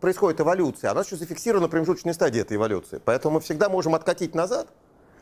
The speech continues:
и посмотреть, вот как там все это ра-, ра-, развивалось. Ну вот это всякие эволюционные деревья, которые они рисовали. Вот у них тут появился, когда я говорю про появление новых признаков, у них появился штамм,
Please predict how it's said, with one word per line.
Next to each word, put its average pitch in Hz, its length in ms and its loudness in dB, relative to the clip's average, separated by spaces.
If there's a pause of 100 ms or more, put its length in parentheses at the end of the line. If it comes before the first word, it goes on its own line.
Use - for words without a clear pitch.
(540)
и 175 80 4
посмотреть, 196 600 2
вот 175 140 2
как 214 280 2
там 143 120 2
все 160 160 0
это 135 160 2
ра-, 139 80 0
ра-, 117 680 0
развивалось. 127 600 0 (1120)
Ну 190 120 6
вот 226 100 4
это 247 120 0
всякие 208 280 2
эволюционные 185 440 2
деревья, 170 400 2
которые 139 340 0
они 131 120 -2
рисовали. 123 600 -2 (680)
Вот 117 140 2
у - 20 8
них 202 160 2
тут 185 160 2
появился, 165 760 2 (920)
когда 165 220 2
я 160 60 2
говорю 175 200 2
про 156 100 0
появление 165 440 2
новых 160 280 0
признаков, 240 540 0 (1160)
у 131 100 6
них 208 240 2
появился 170 540 2
штамм, 254 520 -2